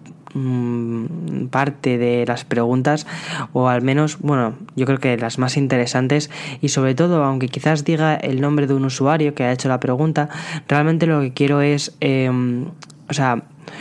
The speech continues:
ah, seguro que hay otra persona que también ha formulado una pregunta similar, pero de otra forma, ¿vale? Entonces, que no se sienta ofendida la otra persona a la que no le responda su pregunta, a pesar de que son preguntas muy similares,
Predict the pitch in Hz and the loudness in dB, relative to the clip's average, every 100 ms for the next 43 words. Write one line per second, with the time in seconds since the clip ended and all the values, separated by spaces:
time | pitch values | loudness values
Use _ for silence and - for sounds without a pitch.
0 | - - - 135 139 147 143 143 151 160 | -14 -6 0 0 0 -2 2 2 4 4
1 | 156 143 147 139 135 151 147 - 123 135 | 4 2 2 0 0 0 0 0 0 2
2 | 143 135 131 135 135 135 135 131 131 127 | 2 0 0 0 2 2 2 2 2 2
3 | 127 127 - 127 127 143 151 - 120 120 | 2 -2 0 0 2 0 0 0 2 2
4 | 120 117 117 120 117 - 120 113 120 127 | 2 2 2 2 0 -2 -2 0 0 0
5 | 123 123 127 139 - - - - - - | 0 0 0 -2 -4 -14 -12 -12 -14 -4
6 | 151 139 131 131 127 127 123 117 127 135 | 0 2 4 2 2 2 0 0 -2 0
7 | - 143 139 135 135 127 131 131 127 131 | 0 2 2 2 2 0 0 0 2 2
8 | 127 123 - - - 139 131 123 123 127 | 2 0 0 -2 0 2 2 2 0 0
9 | 127 123 123 - 135 127 131 135 127 139 | 2 2 -2 -2 0 0 0 0 2 2
10 | 143 147 127 131 127 131 131 127 127 127 | 2 0 -2 0 0 0 0 2 2 2
11 | 123 127 123 120 123 131 147 | 0 -2 -2 0 2 2 2